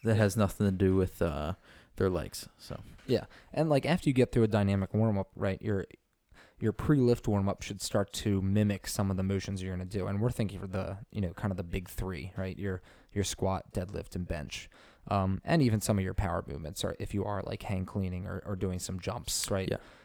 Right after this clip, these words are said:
Speaker 2: Just some, like, intro into that, right, is gonna, is gonna help.
Speaker 1: I recently started doing myself, uh, more of a readiness,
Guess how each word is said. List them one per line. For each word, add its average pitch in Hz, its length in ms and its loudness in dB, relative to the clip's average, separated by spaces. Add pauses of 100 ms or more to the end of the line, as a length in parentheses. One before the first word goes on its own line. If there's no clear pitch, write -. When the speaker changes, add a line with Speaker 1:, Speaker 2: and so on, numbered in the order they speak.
(120)
Speaker 2:
Just - 180 0
some, 107 120 2
like, 95 220 -2
intro 95 760 0
into 110 280 -2
that, 92 200 -4
right, 101 240 -6 (300)
is 101 140 -8
gonna, 92 380 -2
is - 120 -8
gonna 92 140 -6
help. - 320 -8 (420)
Speaker 1:
I 120 160 2
recently 110 680 4
started 98 420 6
doing 98 300 6
myself, 107 600 -2 (480)
uh, 95 220 2
more 104 300 4
of 98 200 0
a 98 500 2
readiness, 127 880 0